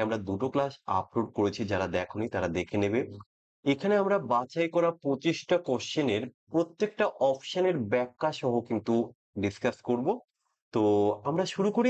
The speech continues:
আমাদের আজকের ফার্স্ট কোশ্চেন দিয়ে। প্রথম যে কোশ্চেনটি তোমরা দেখতে পাচ্ছ, কি বলা হয়েছে দেখো, মিচ্ছ কটিকম নাটকটি কার রচিত বা কার লেখা? তো এখানে যে অপশনগুলো দেখতে পাচ্ছ,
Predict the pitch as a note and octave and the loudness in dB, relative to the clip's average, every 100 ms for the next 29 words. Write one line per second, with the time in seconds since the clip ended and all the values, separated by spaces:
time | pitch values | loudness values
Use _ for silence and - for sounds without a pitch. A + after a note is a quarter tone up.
0 | A3 B2+ A#2 - - A2+ - - A#2+ G#2 | 2 0 -2 -2 -4 -6 -6 -2 0 0
1 | - - B2+ C3 - G2+ F2+ - G2+ G2+ | -4 -2 -2 -2 -6 -6 -4 -2 0 2
2 | G#2 D#3 _ - - _ F3 F3+ B3 B3 | 2 0 _ -20 -20 _ -2 2 2 4
3 | B3 B3 C3+ - E3 E3 D#3+ D#3+ B2+ G2 | 2 0 -2 -2 0 2 0 0 -2 -4
4 | - C3 A#2+ G2+ B2+ B2 C#3+ G2+ F#2+ A2 | -2 0 0 -2 -4 -2 -2 0 0 0
5 | A#2 A#2 G#2 G2 F2+ - G#2+ - _ _ | -2 0 0 0 0 0 -2 -2 _ _
6 | _ - B2 D#3+ E3+ - G3+ F#3+ C#3 B2+ | _ -2 2 2 -2 -4 -2 0 0 2
7 | D#3+ D#3+ D#3+ A#2 A2 G#2+ C3+ - C#3 C#3 | 2 0 0 0 -2 -2 -6 -2 -2 -2
8 | - G#2 G2+ B2 B2+ G2 F2 - A2+ D#3+ | 0 2 2 0 -2 -6 -6 -4 -2 0
9 | G#2 B2 - F2 F#2+ F2+ D#2+ - E2 - | 0 -2 -2 -2 0 -2 -4 -6 -8 -10
10 | _ _ - D3+ C#3 F#3+ F3+ C3 D3 A#2 | _ _ 0 2 2 2 0 2 2 0
11 | - C#3+ C#3 C#3 A#2+ G2 - G#2+ F#2+ | -2 -2 0 0 0 0 0 -2 -2